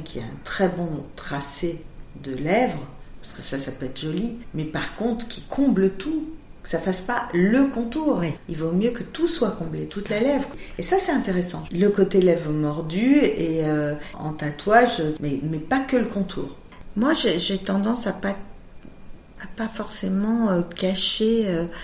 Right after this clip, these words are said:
Speaker 1: totalement une tache. J'en ai, hein. Moi, par exemple, je suis rouge là. On pourrait penser un peu bécassine. J'en ai des taches aussi. Mais je joue avec parce que c'est toujours mettre l'accent ailleurs. Et donc, on verra moins cette imperfection.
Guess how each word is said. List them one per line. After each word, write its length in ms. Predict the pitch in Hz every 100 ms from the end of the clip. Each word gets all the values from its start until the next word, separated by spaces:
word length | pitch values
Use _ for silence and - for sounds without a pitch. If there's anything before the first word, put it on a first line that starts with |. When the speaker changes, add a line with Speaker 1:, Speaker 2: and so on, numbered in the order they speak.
| - -
Speaker 1:
totalement 640 | 185 180 190 190 196 214 208
une 220 | 190 180
tache. 440 | - 180 185 - -
J'en 220 | 165 170
ai, 100 | 285
hein. 220 | 320 233 233
Moi, 140 | 180
par 140 | 165 170
exemple, 240 | 175 240
je 80 | -
suis 140 | -
rouge 260 | 175 185 170
là. 260 | 165 151 - - - -
On 80 | 156
pourrait 320 | 156 151 170
penser 400 | 165 156 165 -
un 140 | 165 160
peu 160 | 160
bécassine. 600 | 160 151 160 160 - 277
J'en 200 | 226 165
ai 100 | 156
des 160 | 170 240
taches 400 | - 160 226 -
aussi. 360 | 151 - 180 269 - - - - -
Mais 100 | 180
je 200 | 190 214
joue 220 | 214 262
avec 460 | 254 226 254 269 -
parce 180 | 180
que 240 | - 269 269 - - -
c'est 140 | -
toujours 280 | - 233 262
mettre 340 | 254 226 -
l'accent 440 | 208 208 - 233 233
ailleurs. 600 | 208 180 170 160 170 - - - - - - - - - - - 120
Et 120 | 170
donc, 180 | 196 226 214
on 40 | 185
verra 320 | 170 165 165
moins 460 | 175 196 226 254 247 - - -
cette 340 | - - 156 156
imperfection. 640 | 160 147 - 156 - 147